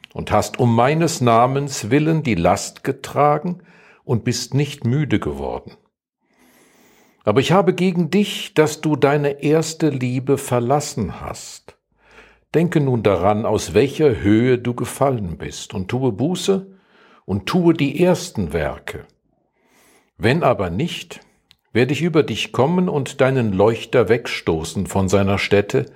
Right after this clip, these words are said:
wenn du nicht Buße tust. Aber das hast du für dich, dass du die Werke der Nikolaiten hassest,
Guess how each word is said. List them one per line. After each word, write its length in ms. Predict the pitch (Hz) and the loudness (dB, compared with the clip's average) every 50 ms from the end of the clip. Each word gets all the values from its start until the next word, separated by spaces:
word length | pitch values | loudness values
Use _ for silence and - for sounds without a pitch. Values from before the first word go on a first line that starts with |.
| - _ _ _ _ _ _ _ _ _ _ _ | -20 _ _ _ _ _ _ _ _ _ _ _
wenn 160 | 90 92 98 | 0 0 2
du 100 | 113 127 | 2 2
nicht 300 | 135 151 139 - - - | 2 0 -2 -4 -8 -4
Buße 400 | - 92 78 76 - - - - | -2 -2 -2 -2 -4 -8 -10 -10
tust. 540 | - - 78 - - - - - - - _ _ _ _ _ _ _ _ _ _ _ _ _ _ _ _ _ _ _ _ _ _ | -12 -12 -10 -10 -10 -12 -14 -16 -18 -20 _ _ _ _ _ _ _ _ _ _ _ _ _ _ _ _ _ _ _ _ _ _
Aber 200 | 104 95 107 - | -2 0 2 4
das 220 | 143 156 156 - | 4 2 2 2
hast 280 | 156 156 151 - - - | 2 2 0 0 -2 -2
du 80 | 160 | -2
für 260 | 147 - - 160 156 143 | -2 0 0 0 0 0
dich, 460 | - 160 123 - - - - - - | 0 -2 -2 -2 -6 -10 -14 -4 -2
dass 240 | 87 78 - - - | -2 -2 -2 -4 -6
du 120 | 107 101 | -6 -4
die 240 | 90 95 90 78 - | -2 -2 -2 2 2
Werke 460 | 92 87 98 117 120 - - 143 131 | 4 4 4 2 0 -2 -2 -2 0
der 160 | - 113 98 | 2 2 0
Nikolaiten 1000 | 92 101 117 110 - - 117 104 101 101 113 117 123 127 123 - - 123 127 101 92 | 0 0 -2 -2 0 0 2 4 4 4 2 2 -2 -6 -6 -6 -6 -4 -4 -2 0
hassest, 640 | 139 151 - - - - 127 127 - - - - | 0 -2 -2 -4 -4 -6 -6 -6 -8 -14 -16 -20